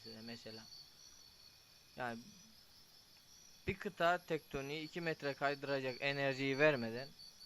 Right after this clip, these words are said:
o fay yedi nokta sekizlik deprem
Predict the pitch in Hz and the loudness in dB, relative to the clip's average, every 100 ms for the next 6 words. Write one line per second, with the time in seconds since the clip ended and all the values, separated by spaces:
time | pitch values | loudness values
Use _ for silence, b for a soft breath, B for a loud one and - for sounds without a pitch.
0 | - - - - - - - - 185 180 | -20 -20 -20 -20 -20 -20 -20 0 4 6
1 | 151 156 151 156 156 160 139 143 131 147 | 6 4 2 0 2 0 0 -2 0 0
2 | 135 143 147 147 147 156 160 | 0 -4 -2 0 0 2 0